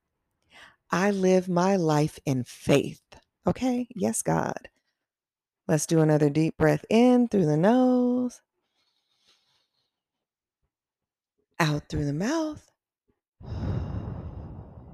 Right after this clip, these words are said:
"I don't live my life in fear. I live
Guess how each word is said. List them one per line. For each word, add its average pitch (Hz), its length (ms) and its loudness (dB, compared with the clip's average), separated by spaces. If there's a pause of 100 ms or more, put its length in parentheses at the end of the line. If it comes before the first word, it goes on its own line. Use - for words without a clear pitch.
(2750)
"I 165 140 2 (100)
don't 180 440 4
live 170 400 4
my 170 200 4
life 160 360 4
in 165 100 2
fear. 185 720 4 (840)
I 160 140 6
live 202 680 6